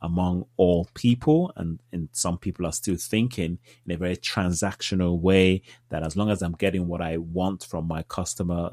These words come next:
which is as long as I'm making money, I don't really care. Well, that's gonna really damage any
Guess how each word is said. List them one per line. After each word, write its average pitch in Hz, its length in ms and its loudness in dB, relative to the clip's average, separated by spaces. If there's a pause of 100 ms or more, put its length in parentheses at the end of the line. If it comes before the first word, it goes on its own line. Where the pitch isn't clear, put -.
(120)
which 85 100 -10
is 82 160 -10 (560)
as 80 120 -12
long 87 100 -4
as 80 80 -6
I'm 78 160 -4
making 80 300 -4
money, 95 480 2 (400)
I - 120 -10
don't 90 140 0
really 85 220 -2
care. 80 440 0
Well, 85 180 0
that's 104 220 0
gonna 90 280 0
really 87 240 0
damage 98 580 0 (100)
any 90 320 -4